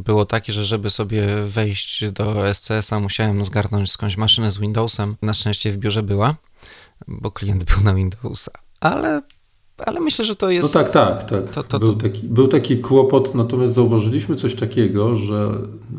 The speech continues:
Speaker 2: ten kłopot występował do momentu, jak już ktoś się pojawił, e, w,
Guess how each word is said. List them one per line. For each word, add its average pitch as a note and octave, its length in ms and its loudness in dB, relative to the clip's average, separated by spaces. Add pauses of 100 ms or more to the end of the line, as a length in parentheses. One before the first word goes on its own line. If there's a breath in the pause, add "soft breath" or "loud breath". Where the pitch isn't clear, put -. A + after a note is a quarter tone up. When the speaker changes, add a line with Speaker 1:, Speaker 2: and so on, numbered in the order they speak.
Speaker 2:
ten A#2 180 -2
kłopot C3 320 -2
występował A#2+ 540 0
do A#2 100 2
momentu, A2+ 460 0
jak G#2+ 120 0
już - 200 -8
ktoś - 340 -6
się G#2+ 200 0 (420 loud breath)
pojawił, A2 600 4
e, - 120 -8
w, F#2+ 800 -4